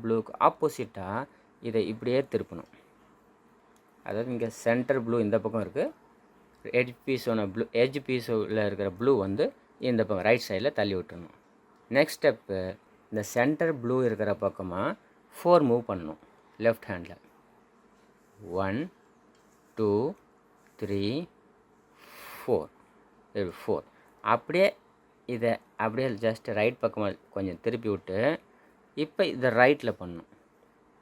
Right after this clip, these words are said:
ஒன், டூ, த்ரீ, ஃபோர். இப்போ பார்த்தீங்கன்னா அந்த பீஸ் வந்து உட்காந்துக்கும். ப்ளூ ரெட் மேல இருந்த எட்ஜ் பீஸ்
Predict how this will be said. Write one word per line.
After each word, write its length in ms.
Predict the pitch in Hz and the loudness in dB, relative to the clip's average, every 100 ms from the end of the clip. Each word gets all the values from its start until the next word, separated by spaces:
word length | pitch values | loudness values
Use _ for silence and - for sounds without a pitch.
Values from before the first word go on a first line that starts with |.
| - _ _ _ - 90 | -20 _ _ _ -20 -10
ஒன், 380 | 92 104 110 131 175 - _ _ _ - | -4 0 0 -2 -6 -12 _ _ _ -6
டூ, 440 | 104 98 101 143 - _ _ _ _ - | -2 0 0 -2 -8 _ _ _ _ -8
த்ரீ, 480 | 101 98 95 117 151 _ _ _ - | -4 -4 -4 -6 -8 _ _ _ -20
ஃபோர். 380 | - 143 110 - - - _ _ _ _ _ _ _ _ _ _ _ | -4 0 0 -2 -14 -20 _ _ _ _ _ _ _ _ _ _ _
இப்போ 300 | 127 127 127 | -8 -4 -2
பார்த்தீங்கன்னா 260 | 113 139 156 | 0 0 -2
அந்த 120 | 113 - | -4 -4
பீஸ் 220 | 135 120 | -6 -4
வந்து 120 | 95 | -6
உட்காந்துக்கும். 520 | 92 101 87 82 - _ _ _ _ _ _ _ _ _ _ _ _ - 104 | -4 -6 -8 -12 -18 _ _ _ _ _ _ _ _ _ _ _ _ -16 -4
ப்ளூ 280 | 123 151 151 | 4 6 6
ரெட் 180 | 127 113 | 4 0
மேல 340 | 117 117 110 | 0 0 0
இருந்த 180 | 101 98 | 0 0
எட்ஜ் 340 | 101 107 - | 0 -2 -4
பீஸ் 400 | 104 127 214 - | -4 -2 -4 -8